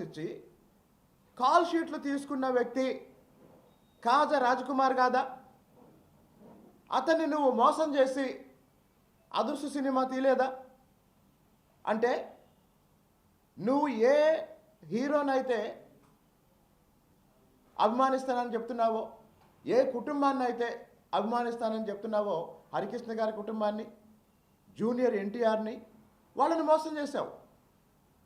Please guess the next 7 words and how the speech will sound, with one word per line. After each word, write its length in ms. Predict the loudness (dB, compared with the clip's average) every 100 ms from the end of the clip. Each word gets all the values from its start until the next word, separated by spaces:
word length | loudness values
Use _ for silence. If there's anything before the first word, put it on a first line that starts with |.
| _ _ -2
అలాగనే 460 | 4 4 4 0 -2 -2
జూనియర్ 360 | -4 0 0 2 0
ఎన్టీఆర్కి 440 | 0 -2 -2 -4 0
ప్రాణం 300 | 0 0 0
పోసే, 260 | 0 0 -4 -6 -4
ప్రాణం 260 | -2 -2 -2
పెట్టే 260 | -2 0